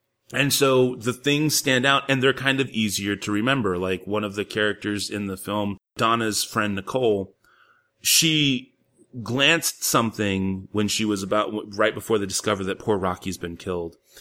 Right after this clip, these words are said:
Uh, and it's, it's a very clear setup, again, 'cause it's a well shot setup.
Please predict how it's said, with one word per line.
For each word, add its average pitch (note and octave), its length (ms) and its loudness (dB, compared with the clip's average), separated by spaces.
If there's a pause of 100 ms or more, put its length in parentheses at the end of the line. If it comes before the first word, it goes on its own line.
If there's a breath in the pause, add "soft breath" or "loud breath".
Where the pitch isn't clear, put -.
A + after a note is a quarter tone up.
(320 loud breath)
Uh, G2+ 420 0 (220)
and A2+ 540 0 (840)
it's, C#3 240 0
it's F3+ 200 0
a D#3 100 0 (320)
very C#3+ 360 4
clear E3+ 280 2
setup, G#2+ 600 0
again, F#3+ 340 2
'cause E3+ 140 0
it's E3+ 140 -2
a - 20 2
well B2 160 4
shot - 340 -2
setup. D#2 380 -6